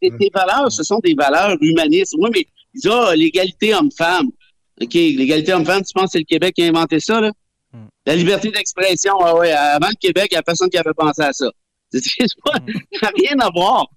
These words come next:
Speaker 1: Donc, et là, il est obligé de reculer sur ce test-là aussi parce qu'il a bien réalisé, « OK, mais c'est juste débile, puis en droit,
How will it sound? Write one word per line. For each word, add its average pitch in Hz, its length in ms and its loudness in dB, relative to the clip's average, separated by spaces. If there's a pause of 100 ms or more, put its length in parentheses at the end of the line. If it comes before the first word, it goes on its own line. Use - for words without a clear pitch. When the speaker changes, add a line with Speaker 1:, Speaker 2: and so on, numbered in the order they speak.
(400)
Speaker 1:
Donc, 190 280 0
et 151 120 2
là, 180 120 2
il 208 80 0
est 160 100 0
obligé 156 220 -2
de - 100 -6
reculer 165 420 -2
sur - 140 -4
ce - 120 -4
test-là 156 480 0
aussi 160 400 0
parce 147 180 -4
qu'il 131 120 -2
a - 20 -4
bien 151 140 0
réalisé, « 139 420 0
OK, 123 80 -2 (140)
mais 113 120 -2
c'est 120 160 -6
juste 135 260 -2
débile, 147 400 2
puis 131 140 0
en 117 160 -2
droit, 120 300 -2